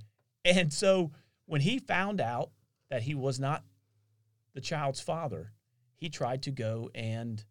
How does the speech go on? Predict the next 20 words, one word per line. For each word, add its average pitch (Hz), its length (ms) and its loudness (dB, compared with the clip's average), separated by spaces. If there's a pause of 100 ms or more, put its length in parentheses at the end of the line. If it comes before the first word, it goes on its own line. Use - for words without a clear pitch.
(200)
get 139 140 -2
his 139 160 -4
name 120 260 -6
removed 113 540 -6 (140)
from 120 120 -10
the 127 60 -6
birth 143 200 -2
certificate. - 440 -12 (380)
Uh-uh. 101 360 -2 (540)
It 143 80 -2
ain't 139 220 0
that 131 220 4
easy. 143 400 -4 (600)
And, 135 380 -2 (480)
you 165 100 -4
know, 143 120 4
this 151 200 2
guy 139 220 2
went 147 260 -2
through, 151 460 -2